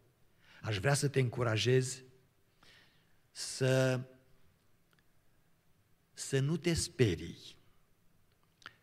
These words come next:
Faptul că ești în casa lui Dumnezeu,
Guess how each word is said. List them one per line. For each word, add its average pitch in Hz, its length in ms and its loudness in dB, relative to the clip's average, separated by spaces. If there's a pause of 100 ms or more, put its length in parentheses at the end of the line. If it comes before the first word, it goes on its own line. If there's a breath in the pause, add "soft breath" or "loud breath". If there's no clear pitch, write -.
Faptul - 680 6
că 165 120 4
ești 143 240 6
în 123 160 2
casa 156 360 4
lui 156 260 8
Dumnezeu, 139 600 2